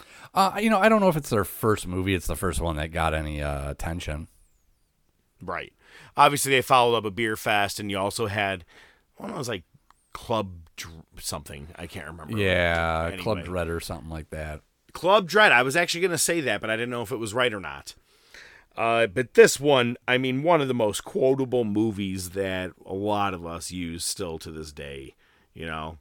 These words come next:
Speaker 2: I mean,
Speaker 1: Right.
Speaker 2: meow, meow. I wanna talk about the next part of the movie. You know, it's
Speaker 1: You wanna talk about it, meow?
Speaker 2: meow. <laughs> Am I? Are you meowing? Am I jumping nimbly from tree to tree?
Speaker 1: <laughs> I used to, I used, when I,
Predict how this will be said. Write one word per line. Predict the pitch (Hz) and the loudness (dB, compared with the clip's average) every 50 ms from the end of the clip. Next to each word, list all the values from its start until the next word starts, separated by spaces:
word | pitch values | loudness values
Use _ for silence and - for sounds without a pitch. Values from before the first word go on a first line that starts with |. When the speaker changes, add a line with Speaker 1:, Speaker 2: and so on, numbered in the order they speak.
| _ _ _ - | _ _ _ -18
Speaker 2:
I | |
mean, | 85 85 85 85 | -14 -12 -6 -4
Speaker 1:
Right. | 90 82 76 - _ _ _ _ _ _ _ _ _ - | -2 -4 -4 -6 _ _ _ _ _ _ _ _ _ -2
Speaker 2:
meow, | 110 135 139 135 131 123 120 113 113 117 _ _ _ _ - - - - - - - - | 4 6 8 8 8 6 4 2 -2 -10 _ _ _ _ -20 -20 -20 -20 -20 -20 -14 -6
meow. | 139 135 135 131 131 | 0 2 4 6 6
I | 131 127 | 6 6
wanna | 127 131 131 123 110 | 6 4 2 2 2
talk | 131 135 120 104 | 4 4 4 4
about | 117 120 117 107 - | 2 0 0 0 0
the | 107 | -2
next | 104 110 110 - - - | -2 0 0 -2 -2 -2
part | - 110 107 92 87 | 0 0 0 0 0
of | 82 | -4
the | 87 87 | -6 -4
movie. | 90 90 87 87 80 82 78 76 | -4 -4 -4 -6 -6 -8 -10 -10
You | 78 82 90 90 | -10 -12 -12 -10
know, | 92 90 82 85 87 87 - | -10 -10 -10 -10 -12 -12 -12
it's | 92 92 - 120 | -12 -10 -4 2
Speaker 1:
You | 110 | 4
wanna | 110 107 | 4 6
talk | 98 131 120 110 | 8 8 8 10
about | 107 110 107 104 | 10 8 8 8
it, | 107 | 6
meow? | 110 113 117 127 135 | 4 4 4 4 4
Speaker 2:
meow. | 127 113 113 117 117 107 - _ _ _ _ _ _ _ _ _ _ _ _ _ _ _ _ _ - | 2 -2 -4 -4 -4 -6 -8 _ _ _ _ _ _ _ _ _ _ _ _ _ _ _ _ _ -18
<laughs> | 95 - - - - 370 - - - - - - - - - - - _ _ _ _ _ - - - - - _ _ _ _ _ - - - - - | -18 -14 -8 0 4 4 4 4 0 -20 -20 -20 -18 -18 -20 -20 -20 _ _ _ _ _ -14 -14 -14 -14 -20 _ _ _ _ _ -12 -12 -12 -4 0
Am | 127 143 151 165 | 2 6 6 6
I? | - - 139 151 - 127 - - _ _ _ _ - | 6 6 4 2 2 0 -8 -8 _ _ _ _ -8
Are | 101 | -6
you | 110 113 135 170 | -4 -4 -2 -4
meowing? | 135 82 76 85 98 117 156 165 _ - - - - - - - - 101 - - - - | -4 -4 -6 -6 -6 -8 -8 -10 _ -18 -20 -20 -20 -20 -18 -14 -14 -12 -12 -12 -4 2
Am | 131 151 170 | 6 8 10
I | 190 180 | 10 10
jumping | 147 165 214 208 170 185 175 160 | 12 10 10 10 10 8 8 10
nimbly | 175 208 190 156 147 131 | 8 8 8 8 4 2
from | - 135 131 123 | 2 0 -2 0
tree | - 170 208 190 | 6 10 10 10
to | 147 127 | 10 8
tree? | - - 196 160 110 - | 6 6 6 6 6 2
Speaker 1:
<laughs> | - | 2
I | 131 131 - - | 2 2 4 4
used | 147 147 160 - - - | 2 2 2 0 0 0
to, | 233 208 - 160 160 147 - - - | -2 -2 -4 -4 -8 -8 -6 2 4
I | 147 135 | 4 6
used, | 147 156 160 - - - - 143 - - - | 6 6 6 6 6 4 -4 -12 -10 -2 0
when | 165 147 139 143 | 0 2 2 2
I, | - 170 156 135 | 2 2 0 0